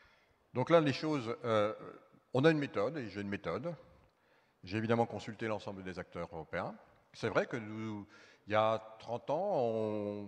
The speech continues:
produisait en Europe quarante pour cent de la production mondiale des semi-conducteurs. Aujourd'hui, on est descendu à dix pour cent. Est-ce qu'on est les seuls ? Non, les États-Unis sont exactement dans le même, euh, dans la même situation que nous.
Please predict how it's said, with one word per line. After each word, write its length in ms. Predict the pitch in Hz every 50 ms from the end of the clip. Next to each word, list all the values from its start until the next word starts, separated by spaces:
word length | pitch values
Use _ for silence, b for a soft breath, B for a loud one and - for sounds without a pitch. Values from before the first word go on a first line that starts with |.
| 98 -
produisait 400 | - 120 113 113 120 110 147 147
en 80 | 131
Europe 320 | 113 107 117 139 139 - -
quarante 240 | 131 107 120 113
pour 160 | - 160 - -
cent 340 | - 135 135 151 160 156 135 110
de 80 | 113
la 260 | 110 110 107 104 104
production 400 | - - 120 107 107 - - 117
mondiale 320 | 107 107 104 98 104 107 104
des 80 | 101
semi-conducteurs. 600 | - - 101 - 95 90 87 - - 107 117 127
Aujourd'hui, 300 | 127 110 110 104 95 113
on 60 | 120 113
est 60 | 107
descendu 340 | 101 92 - 113 101 104 104
à 40 |
dix 120 | 101 104 95
pour 160 | - 101 -
cent. 180 | - 92 76 - - - - _ _ b b b b b b b b b _ _ _ _
Est-ce 120 | 107 104
qu'on 140 | - 123 123 120
est 60 | 120
les 80 | 123
seuls ? 240 | 113 - 151 165 175
Non, 200 | 120 104 123 165
les 120 | 185 147 123
États-Unis 340 | 127 131 123 127 127 147
sont 120 | 160 151 -
exactement 500 | 135 120 117 147 147 - 151 143 156 156
dans 120 | 147 135
le 60 | 127
même, 160 | 127 123 123 123
euh, 200 | 120 117 113 120
dans 80 | 117 113
la 60 | 113
même 120 | 117 117
situation 380 | - 123 113 113 104 - 123 113
que 100 | - 104
nous. 180 | 92 80 73